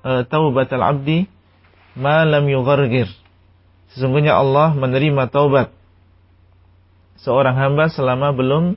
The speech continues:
yughargir. Yang dimaksud dengan yughargir di sini adalah, ya, sampainya nyawa ke tenggorokan. Artinya sekarang alhamdulillah, ya, kita sudah tahu,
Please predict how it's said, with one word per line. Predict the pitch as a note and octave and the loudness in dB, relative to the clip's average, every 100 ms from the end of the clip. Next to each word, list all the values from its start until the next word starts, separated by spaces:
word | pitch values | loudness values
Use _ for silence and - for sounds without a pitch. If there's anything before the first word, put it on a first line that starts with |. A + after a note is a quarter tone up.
| - C#3 | -8 -4
yughargir. | C#3 B2+ A#2+ G#2+ A2+ G#2+ | -2 0 -2 -4 -8 -8
Yang | G#2 A#2+ | -10 -6
dimaksud | C3+ D3+ C3 | -4 -4 -4
dengan | C3 B2+ | -4 -4
yughargir | B2+ C#3 D3 C#3 C3 | -4 -2 0 0 -2
di | B2 | -6
sini | C3 C#3+ | -6 -6
adalah, | C3+ B2 C#3+ - _ _ _ _ _ _ _ | -4 -4 -4 -8 _ _ _ _ _ _ _
ya, | - C#3+ C#3 | -6 -4 -4
sampainya | C3 B2 C#3 B2+ C3+ D3 D#3 G3+ _ _ _ _ _ | -6 -2 -2 -2 -2 0 -2 -6 _ _ _ _ _
nyawa | C3+ C#3 C#3+ D3 | -4 0 0 0
ke | C#3+ | -4
tenggorokan. | B2 B2 A#2 A2+ G#2+ G#2+ G#2 | -8 -6 -2 -2 -4 -6 -8
Artinya | C3+ E3+ E3+ | -8 -4 -4
sekarang | - D3+ D#3 D3 | -2 -2 0 0
alhamdulillah, | C#3 B2+ A2+ G#2+ - _ - | 0 0 0 -4 -8 _ -12
ya, | B2 | -8
kita | B2+ C#3 | -4 -4
sudah | - A2+ B2 A#2+ | -4 -2 -2 -2
tahu, | - A#2+ D3 F#3 | -2 0 2 0